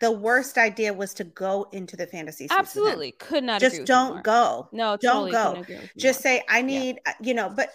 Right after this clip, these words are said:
Speaker 1: but see, again, s-, if she had
Speaker 2: Mm.
Speaker 1: said, "I need more time. Let's just, let's spend the night alone, but I need more time," then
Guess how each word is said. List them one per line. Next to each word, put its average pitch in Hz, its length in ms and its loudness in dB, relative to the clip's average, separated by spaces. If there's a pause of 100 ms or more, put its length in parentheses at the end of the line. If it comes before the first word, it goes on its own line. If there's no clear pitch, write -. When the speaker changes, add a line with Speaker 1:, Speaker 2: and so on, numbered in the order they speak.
Speaker 1:
but 277 140 0
see, 302 320 -4
again, 220 360 2 (200)
s-, - 240 -16
if 262 160 2
she 302 160 -2
had 277 80 0
Speaker 2:
Mm. - 40 -14
Speaker 1:
said, 262 200 4
"I 220 100 4
need 233 240 -6
more 214 180 -4
time. 190 680 -4 (480)
Let's 220 260 0
just, 247 320 -4
let's 220 240 0
spend 262 180 -2
the 262 60 -2
night 254 160 2
alone, 220 380 -2
but 208 120 -4
I 202 100 0
need 202 180 -6
more 196 140 -8
time," 208 680 -2 (260)
then 208 160 -12